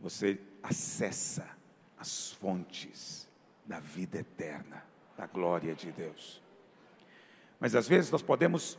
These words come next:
orar tumultuado, atribulado por dentro, ou até mesmo cantar tumultuado por dentro.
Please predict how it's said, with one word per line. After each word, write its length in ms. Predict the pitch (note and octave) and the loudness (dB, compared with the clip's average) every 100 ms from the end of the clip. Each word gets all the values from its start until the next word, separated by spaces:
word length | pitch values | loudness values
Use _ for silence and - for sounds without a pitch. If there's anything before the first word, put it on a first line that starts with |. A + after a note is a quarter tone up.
| - | 4
orar 960 | C#3 A#2+ D3+ F#3+ A#3 - - - - - - - - - - - - _ - | 6 8 10 12 10 6 -6 -14 -18 -20 -20 -20 -20 -20 -20 -20 -20 _ 4
tumultuado, 840 | A#3+ A3+ B3 A#3 G#3 A#3 A#3 F3 - - | 8 10 8 10 10 10 10 2 -10 -4
atribulado 840 | F#3+ - B3+ A3 A3 G#3+ B3 G3 | -4 4 6 8 10 12 10 8
por 180 | F#3 F#3 | 2 4
dentro, 420 | D#3 G#3+ A3 - - - - - - - - - - | 6 6 4 -2 -16 -18 -20 -20 -20 -20 -20 -20 2
ou 80 | G#3+ | 6
até 140 | A3 | 8
mesmo 360 | C4 C#4+ A#3 A#3+ | 10 8 8 4
cantar 1200 | A#3 G3 F#3 C4 C#4 C#4 - - - - - - - | 6 6 10 12 12 10 4 -10 -16 -20 -20 -6 2
tumultuado 720 | C4 D4 C#4+ C4 C4+ C#4+ C#4 | 8 8 8 12 12 12 6
por 180 | C4 A#3+ | 4 8
dentro. 380 | C4 C4 - | 8 8 4